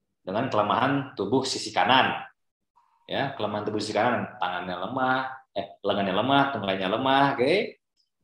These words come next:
itu artinya ada kelainan otak di sisi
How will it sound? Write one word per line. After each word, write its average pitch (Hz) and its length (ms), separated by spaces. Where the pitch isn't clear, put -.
itu 87 240
artinya - 1120
ada 110 160
kelainan 117 480
otak 135 320
di 156 80
sisi 196 400